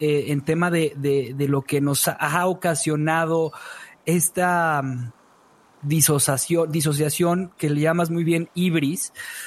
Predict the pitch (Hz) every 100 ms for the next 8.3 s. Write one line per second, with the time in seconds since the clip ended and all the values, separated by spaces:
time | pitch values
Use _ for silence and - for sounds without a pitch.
0 | - - 160 156 151 - 165 196 180 208
1 | 202 208 190 165 147 143 - 185 175 156
2 | 143 156 170 151 160 151 139 139 139 156
3 | 170 165 165 170 165 160 151 - - 151
4 | - 160 160 160 160 - 156 151 151 -
5 | 147 143 135 123 113 143 131 151 156 156
6 | 151 151 147 156 156 160 151 139 - 147
7 | 160 165 156 151 - 160 147 143 135 -
8 | 160 139 135